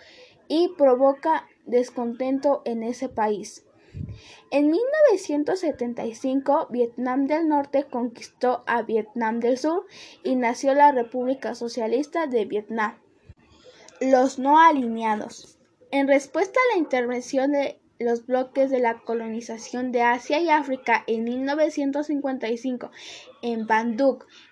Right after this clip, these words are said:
Indonesia, se celebró una reunión promovida por los presidentes de India, Egipto e Indonesia, a la que asistieron representantes de veintinueve países asiáticos y africanos,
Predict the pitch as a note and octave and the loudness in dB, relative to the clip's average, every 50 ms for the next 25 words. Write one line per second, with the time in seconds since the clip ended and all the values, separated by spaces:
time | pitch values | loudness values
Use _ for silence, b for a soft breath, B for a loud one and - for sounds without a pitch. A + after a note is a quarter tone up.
0 | B _ B3 B3 A#3+ A#3 A3+ A3+ A#3 A#3+ C4 C#4 D4+ - - C#4+ B3+ B3 - C#4 | B _ -4 -2 -2 -2 -2 -2 -2 0 0 0 0 -2 -2 0 0 0 0 0
1 | - - C4 B3+ B3+ - B3+ A#3+ B3 A#3+ A#3+ A#3 A#3 B3+ C4+ D4 D4 C#4 - - | 0 0 0 0 2 0 0 2 4 4 4 4 6 6 6 4 4 0 -2 -2
2 | D#4+ E4 E4+ F#4 F#4 F#4 D#4 C4+ B3 B3 B3 B3+ B3+ B3+ B3 B3+ - C#4+ C#4 C#4 | -2 0 0 0 0 0 0 -2 -4 -4 -4 -2 -2 -4 -4 -2 -2 -2 0 2
3 | B3+ A#3 A3+ A3+ A#3+ B3 C4+ C#4+ C#4 C#4 C4+ - B3 A#3+ A#3+ B3 A#3+ - - A3+ | 2 2 0 0 -2 -2 0 2 2 2 0 -2 -2 -2 -2 -4 -6 -6 -6 -6
4 | A3 A#3 A#3+ A3+ G#3+ A3 A#3+ B3 B3+ B3 C4 C#4 C4+ C#4 A3+ G#3+ - B B B | -6 -6 -6 -8 -4 -2 -2 -2 0 0 -2 0 0 0 -2 -4 -6 B B B
5 | B B B B B B B _ - D#4 D#4 D4+ C#4 B3 A#3 G#3 - - - _ | B B B B B B B _ 0 2 2 2 2 2 2 0 0 -2 -4 _
6 | - A#3+ A#3 - - C#4+ D4+ D#4+ - - F#4 F#4 F4 - - B3 B3 A#3 A3+ A3+ | -2 -2 -2 -2 -4 -4 -4 -4 -2 0 0 0 2 2 2 2 2 2 0 -2
7 | A3+ A#3+ A3 A3+ A#3 A#3+ B3 B3 B3 B3 - B3+ A3+ - - - A3 A3+ A#3 A#3 | -4 -4 -4 -4 -4 -6 -6 -6 -6 -6 -6 -6 -8 -8 -4 -2 0 0 2 0
8 | A#3+ A#3+ - A#3 A#3+ A#3 A#3 - B3 A#3 A3+ - - C4 C4+ C#4 D4 D#4+ E4+ F#4+ | 0 -2 -2 -2 -2 -4 -4 -8 -10 -10 -10 -8 -2 0 2 2 2 2 0 -2
9 | F#4+ B B B B B B B B B B _ B3 B3+ B3+ B3 A#3+ - B3 A#3+ | -6 B B B B B B B B B B _ 0 2 2 2 2 0 0 0
10 | A#3+ C4+ A#3+ A#3 A#3 A#3+ C4 C#4 D4 D4 D4 D#4 E4 D#4 C#4+ B3 A#3+ A#3 A#3+ B3 | 0 -2 -4 -4 -2 0 2 2 2 2 0 -2 -2 0 2 2 2 0 -2 -4
11 | A#3 - A3+ A#3 A#3 A#3+ B3+ C4 C4+ C#4+ D4 D4 D4 - A#3+ A#3 A#3 B3+ C4+ - | -8 -8 -8 -6 -4 -4 -2 0 0 0 0 0 0 0 2 2 2 0 0 -2
12 | D4 C#4+ - C4+ B3 A#3+ - C4+ C4 C4+ C4 D4+ C#4+ - - D#4 E4+ - - - | -6 -6 -6 -8 -10 -8 -6 -4 -4 -4 -4 -8 -8 -4 -4 -4 -4 -4 -6 -2
13 | C4 B3 A#3+ A#3 - A#3 A#3+ A#3 - - A#3 A3+ G#3 - - - - | 0 0 0 0 -2 -4 -6 -6 -2 0 0 0 0 -2 -8 -18 -20